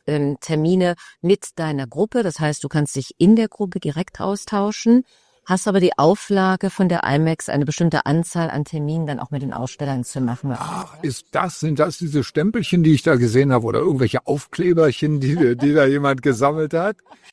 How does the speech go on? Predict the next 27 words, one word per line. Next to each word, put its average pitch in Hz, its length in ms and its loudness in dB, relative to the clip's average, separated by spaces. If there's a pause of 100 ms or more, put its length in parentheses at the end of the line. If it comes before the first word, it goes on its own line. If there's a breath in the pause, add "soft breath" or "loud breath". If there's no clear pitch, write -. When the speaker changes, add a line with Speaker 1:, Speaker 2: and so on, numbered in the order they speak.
(180 loud breath)
Speaker 1:
Das 214 220 -8
kann 262 260 -2
möglich 226 360 -4
sein, 220 200 0
aber 190 140 0
in 196 80 0
der 180 120 0
Regel 190 260 0
ist 180 100 -4
es 185 80 -2
eher 180 240 0
so, 185 100 0
dass 175 180 -4
du 160 100 -4
abgescannt 180 640 -2
wirst 180 240 -4
und 165 100 -6
damit 160 220 -2
sieht 190 220 -4
man 175 120 -2
auch, 151 120 0
ob 151 160 -6
du 165 60 -6
die 165 100 -2
Termine 165 400 0
wahrgenommen 175 500 0
hast. 214 240 -4